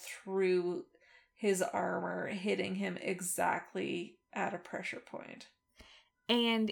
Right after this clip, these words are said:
Speaker 2: it's just so, it was,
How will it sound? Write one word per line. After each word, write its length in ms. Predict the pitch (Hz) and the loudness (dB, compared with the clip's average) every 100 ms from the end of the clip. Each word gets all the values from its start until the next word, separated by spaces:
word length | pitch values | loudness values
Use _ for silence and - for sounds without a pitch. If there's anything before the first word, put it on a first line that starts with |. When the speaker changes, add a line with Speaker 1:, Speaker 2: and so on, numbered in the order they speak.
| - | 0
Speaker 2:
it's 160 | 226 220 | -2 -2
just 600 | - 269 226 - - - - _ _ - | -2 -2 0 -2 -4 -6 -14 _ _ -2
so, 920 | - - - 269 262 247 190 160 - - _ | 0 2 4 6 8 10 8 6 0 -10 _
it 100 | 254 | 6
was, 200 | 254 226 | 6 2